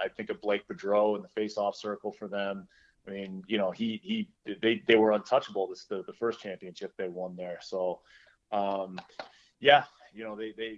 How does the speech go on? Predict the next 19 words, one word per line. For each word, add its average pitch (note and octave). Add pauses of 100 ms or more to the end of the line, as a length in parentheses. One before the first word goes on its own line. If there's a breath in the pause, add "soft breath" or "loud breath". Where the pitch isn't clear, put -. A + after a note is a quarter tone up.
we've G#2+
got A2+
a G#2+
nice A2
little A2 (100)
pipeline A#2
with A2+
them A2+
right A2
now, A#2 (200)
and, G2 (160)
uh, G2
we're G2
hoping, G#2+ (100)
hoping G#2+
to G2
keep A2
that G2+
going. A#2